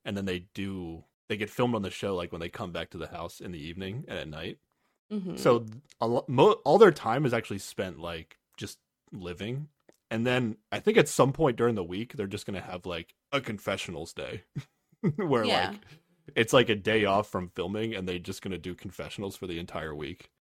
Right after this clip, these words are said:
Speaker 2: And production has taken, like, very good notes to be, to remind them of everything. Uh, yeah, I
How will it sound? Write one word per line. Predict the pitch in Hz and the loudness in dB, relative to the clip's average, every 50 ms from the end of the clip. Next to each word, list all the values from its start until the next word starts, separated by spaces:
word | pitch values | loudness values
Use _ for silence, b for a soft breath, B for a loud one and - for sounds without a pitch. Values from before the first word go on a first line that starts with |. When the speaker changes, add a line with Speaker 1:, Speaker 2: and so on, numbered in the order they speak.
| _ _ - | _ _ -4
Speaker 2:
And | 214 202 214 214 | -4 -2 0 2
production | - 262 214 220 - - - 220 254 | 2 4 4 4 4 4 4 6 6
has | 247 196 202 - | 6 6 4 4
taken, | - 269 214 214 214 220 202 | 6 6 6 8 8 6 6
like, | 202 185 175 175 | 6 6 4 4
very | 190 208 196 185 185 175 190 185 185 180 175 170 | 2 0 2 6 6 6 8 6 6 4 4 2
good | 175 196 185 180 175 175 | 2 2 2 2 2 0
notes | 175 170 165 160 160 - - - - - | 2 4 6 6 6 4 2 -6 -16 -14
to | - 196 | -12 -6
be, | - 175 160 156 160 | -4 -4 -4 -4 -6
to | - - 175 151 | -8 -10 -10 -6
remind | 151 160 156 156 151 139 147 147 165 | -4 -4 -2 0 0 -2 -2 -4 -6
them | - 143 139 | -8 -8 -8
of | 123 - 113 | -6 -6 -6
everything. | 127 160 185 190 190 147 175 - b b b b b b b b | -6 -6 -8 -8 -8 -10 -10 -12 b b b b b b b b
Uh, | 170 175 160 143 - - | 4 4 6 4 4 2
yeah, | - 180 180 165 - - _ _ _ - | 2 4 4 4 2 0 _ _ _ 2
I | - 214 254 330 359 | 4 4 6 4 2